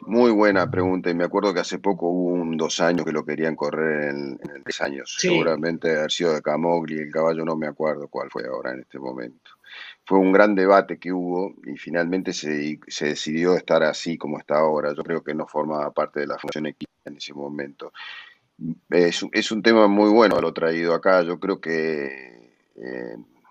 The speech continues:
Speaker 1: eh, es un tema para que tratemos nosotros en el Consejo. Mi opinión sería que yo creo que, eh, si tienes un caballo que crees que podés competir en un grupo uno, eh,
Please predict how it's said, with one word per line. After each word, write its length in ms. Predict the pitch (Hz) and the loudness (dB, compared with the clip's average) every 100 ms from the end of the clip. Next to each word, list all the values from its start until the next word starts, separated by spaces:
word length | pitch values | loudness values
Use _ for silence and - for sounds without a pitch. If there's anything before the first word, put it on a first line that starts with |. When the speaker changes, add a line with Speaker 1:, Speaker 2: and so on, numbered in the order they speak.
| _ - | _ -14
Speaker 1:
eh, 280 | 60 71 65 | -10 -6 -4
es 160 | 87 92 | -4 -4
un 80 | 82 | -2
tema 240 | 90 82 | 0 2
para 180 | 76 73 | 0 -2
que 120 | 78 | -4
tratemos 440 | 73 78 80 78 | -4 -4 -4 -6
nosotros 420 | 73 73 76 73 69 | -8 -8 -8 -8 -8
en 80 | 69 | -8
el 80 | 67 | -6
Consejo. 600 | 69 69 65 62 - _ | -8 -8 -12 -14 -20 _
Mi 120 | 82 | -4
opinión 380 | 85 78 80 104 | -4 -2 2 2
sería 300 | 80 87 82 | 2 0 0
que 160 | 73 71 | -2 -10
yo 120 | 76 | -8
creo 220 | 82 80 | -6 -6
que, 320 | 71 71 67 _ - - - | -6 -8 -8 _ -20 -20 -8
eh, 140 | 67 | -8
si 120 | 69 80 | -4 -4
tienes 180 | 78 | -4
un 120 | 80 78 | -6 0
caballo 340 | 76 78 78 | 2 2 -2
que 120 | 71 | -8
crees 240 | 69 71 69 | -8 -10 -8
que 140 | 73 | -10
podés 300 | - 69 69 | -6 -4 -4
competir 600 | - 69 67 62 71 71 | -6 -8 -8 -8 -6 -6
en 140 | 69 | -6
un 160 | 67 69 | -8 -8
grupo 320 | 69 69 65 | -10 -10 -8
uno, 640 | 65 73 80 78 71 65 - | -6 -4 -4 -4 -6 -8 -10
eh, 300 | 57 65 58 | -12 -12 -16